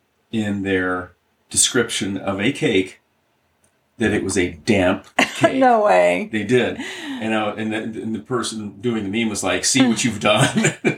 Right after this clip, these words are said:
Speaker 1: It's like, yes, moist has, uh, a, a perfectly appropriate role.
Speaker 2: It does. In cake.
Speaker 1: In cake.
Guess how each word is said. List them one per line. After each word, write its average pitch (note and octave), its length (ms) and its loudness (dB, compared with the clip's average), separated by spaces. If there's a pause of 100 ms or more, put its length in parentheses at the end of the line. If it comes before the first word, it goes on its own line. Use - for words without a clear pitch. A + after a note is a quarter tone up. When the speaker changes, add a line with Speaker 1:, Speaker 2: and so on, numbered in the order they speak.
Speaker 1:
It's - 180 -10
like, - 320 -2 (360)
yes, G#3+ 520 2 (480)
moist A#2+ 460 -2
has, A2+ 720 -6 (580)
uh, F#2+ 360 -8 (100)
a, A2 80 -12 (160)
a F#2+ 60 -10
perfectly D3 500 -6
appropriate C3 640 -6
role. F#3+ 420 -10
Speaker 2:
It A#3 80 2
does. - 420 2
In G#3 140 0
cake. - 480 -4 (220)
Speaker 1:
In B2+ 140 -10
cake. - 300 -14